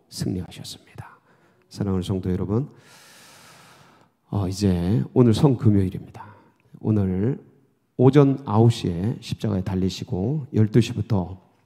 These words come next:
캄캄해져서 오후 세 시에 이제 운명하시게 되는데,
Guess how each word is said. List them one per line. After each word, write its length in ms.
캄캄해져서 960
오후 280
세 160
시에 380
이제 200
운명하시게 1040
되는데, 540